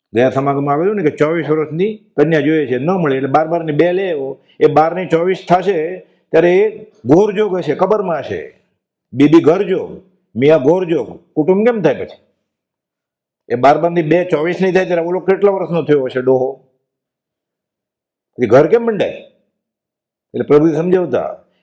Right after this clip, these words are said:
કે બીબી ઘરજોગ આવી ત્યારે તો બીબી બચ્ચી હતી ને,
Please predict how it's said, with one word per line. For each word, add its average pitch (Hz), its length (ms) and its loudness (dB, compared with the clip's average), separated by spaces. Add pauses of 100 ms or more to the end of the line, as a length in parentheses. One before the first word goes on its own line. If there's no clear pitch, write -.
કે 139 80 4
બીબી 151 280 4
ઘરજોગ 156 520 0
આવી 113 460 -4 (1080)
ત્યારે 120 160 0
તો 151 80 4 (440)
બીબી 156 320 4
બચ્ચી 185 340 2
હતી 180 160 2
ને, 180 480 -4